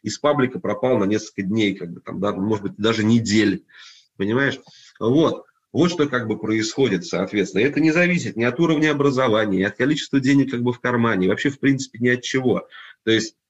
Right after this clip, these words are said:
а сначала нужно вот этот вот, извини меня, как бы навоз убрать, вот эти вот авгиевые конюшни. Я не знаю, понятен ли кому-нибудь этот термин, что такое авгиевые конюшни. Был такой царь Авгий. Это один из подвигов Геракла, соответственно, который он совершил.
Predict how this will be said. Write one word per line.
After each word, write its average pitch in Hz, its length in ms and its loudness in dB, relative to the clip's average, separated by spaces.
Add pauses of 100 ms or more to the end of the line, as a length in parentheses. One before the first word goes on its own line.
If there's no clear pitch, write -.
(140)
а 113 380 4
сначала 139 680 0
нужно 127 340 2
вот 117 220 0
этот 123 240 -4
вот, 107 160 -2
извини 123 320 2
меня, 110 260 2
как 104 220 -4
бы 98 240 2
навоз 117 720 0 (160)
убрать, 123 680 0 (280)
вот 110 160 -4
эти 120 180 -4
вот 104 280 -2
авгиевые 113 560 2
конюшни. 131 500 0
Я 98 80 2
не 117 40 0
знаю, 117 240 0
понятен 117 400 0
ли 101 60 0
кому-нибудь 110 420 -2
этот 95 200 -14
термин, 180 420 0 (240)
что - 160 -20
такое 123 240 0
авгиевые 107 500 0
конюшни. 120 440 -2
Был 104 180 -2
такой 120 240 0
царь 120 440 -2
Авгий. 104 600 -2 (240)
Это 98 160 0
один 127 220 2
из 123 100 0
подвигов 113 560 -2
Геракла, 123 500 2
соответственно, 92 640 -4
который 104 360 -2
он 92 60 0
совершил. 139 680 0